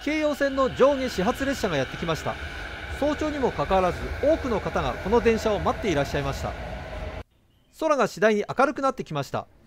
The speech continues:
この日も晴れそうです。五時二十六分、蘇我行きの電車が発車した後、向こうからやってきたのは、八千百七十九列車、千葉貨物発郡山行き、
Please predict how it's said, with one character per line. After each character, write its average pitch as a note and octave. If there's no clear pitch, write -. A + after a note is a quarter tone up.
こ A3
の A#3+
日 A3+
も F#3+
晴 G#3
れ B3+
そ C4
う -
で C3
す。 -
五 C#4
時 D4
二 C#4+
十 A#3
六 A3+
分、 C#3+
蘇 A#3+
我 D4+
行 D4+
き D4+
の C#4+
電 C#4+
車 C4+
が B3+
発 G#3
車 B3+
し -
た A#3+
後、 D3
向 F3+
こ D#4
う -
か G3+
ら D#3
や C#3+
っ -
て F#3+
き -
た C#3+
の A2+
は、 C3+
八 A3
千 D#4
百 G3
七 G3
十 B3+
九 A#3+
列 A3+
車、 B2
千 G3
葉 C#4+
貨 C#4+
物 B3
発 C#3
郡 C4
山 A#3+
行 A3
き、 -